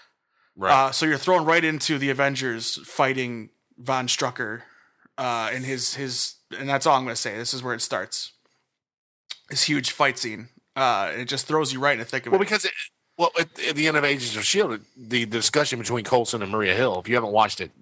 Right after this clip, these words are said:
Speaker 1: ah, ah, 'cause that was what, to me, was the perfect lead-in. 'Cause they were talking very cryptic, and then all of a sudden it just goes, "Ah, here it is." And I was like, "This,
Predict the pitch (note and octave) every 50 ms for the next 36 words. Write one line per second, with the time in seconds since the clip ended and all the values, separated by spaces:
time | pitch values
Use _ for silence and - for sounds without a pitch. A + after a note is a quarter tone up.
0 | - A2 G#2 F#2+ F#2 F2 E2 F#2 - F2+ - - - - - - - - - -
1 | - A#2+ A#2 G#2+ - - - _ - C#3+ B2+ B2+ D3+ D3+ D3 D3+ D3 B2 A2 A#2
2 | A2+ B2 A#2 A#2 - - - C3+ A#2 A2 A2+ C3 C#3 B2+ A#2 A2 G#2 G2+ G2 -
3 | - A#2 A#2+ A#2 G#2 F2 G2 F#2+ - - C3 C#3 B2 - A#2 G#2 - A2+ A2+ A2+
4 | G#2+ G2+ F#2 F2+ F2+ - - - - - _ - - A#2+ A2 G2+ - - B2 C3
5 | B2 A#2 - - - C3+ C#3+ D3 - C#3 A2+ A2+ A#2 A2+ G#2+ F#2+ A#2+ A#2+ C#3 D3
6 | B2 - - C3+ C#3 - - C3 B2 A#2+ - G#2+ G#2+ G#2 A2 A2 A2+ A2 G#2+ G#2+
7 | - - A#2+ A2+ G#2 A2 G#2+ G2 F2 A2+ G#2+ - - - G#2+ G#2+ G#2 G2+ F#2+ -
8 | - _ - - - - _ _ _ - C#3 C3 B2 A#2+ A#2 G2 D#2+ D2 - -
9 | - - A2 A2+ A#2 A#2 A2 A2 G#2 F2+ E2 - - - - - _ _ _ _
10 | _ _ _ _ _ _ _ _ _ - - A2+ A2+ A2 A2 G#2 A2+ G#2+ G#2+ G2+
11 | - C3 C3 - - - -